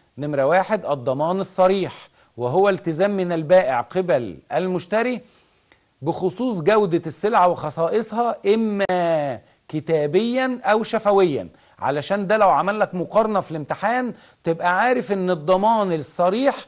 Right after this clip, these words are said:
يبقى مكتوب في الجملة بتاعته كتابيا أو شفويا، مكتوب أو شفوي. إنما الضمان الفعلي مش شرط إنه يكون مكتوب.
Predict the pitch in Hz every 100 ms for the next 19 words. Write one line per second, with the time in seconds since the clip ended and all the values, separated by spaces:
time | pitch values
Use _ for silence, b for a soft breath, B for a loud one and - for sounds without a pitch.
0 | b b 151 180 180 185 180 - 262 -
1 | 190 185 247 220 - 247 240 226 - 196
2 | 190 185 240 233 202 202 190 170 170 143
3 | - b b - 160 175 - 254 240 214
4 | 190 196 165 123 95 b b b 143 170
5 | 226 220 175 214 240 175 247 269 269 185
6 | 185 - 233 226 196 175 185 190 - 160